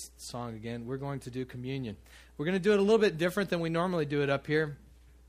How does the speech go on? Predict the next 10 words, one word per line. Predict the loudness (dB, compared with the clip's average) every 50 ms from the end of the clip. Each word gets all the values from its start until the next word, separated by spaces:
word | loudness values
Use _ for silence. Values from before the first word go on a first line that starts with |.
| -20 -20 -20 -16 -10
Um, | -6 -4 -2 -2 -2 -4 -6 -12 -16 -20 -20 -20 -18 -10 -4
normally | -2 0 0 0 2 2 2 2
we | 2 0 0 2
have | 4 4 4 4 2 -2 -8 -16 -20 -20 -20 -20 -20 -20 -20 -18 -12 -8
the | -4
little | -2 0 0 0 0 -2 -4 -6 -12 -20 -20 -20 -20 -20 -20 -20 -20 -20 -14 -6
cups | -2 -2 -2 -2 -2 -6 -10 -10 -12 -10 -10
and | -8 -8 -6
the | -6
little | -6 -6 -4 -4 -4 -6 -8 -10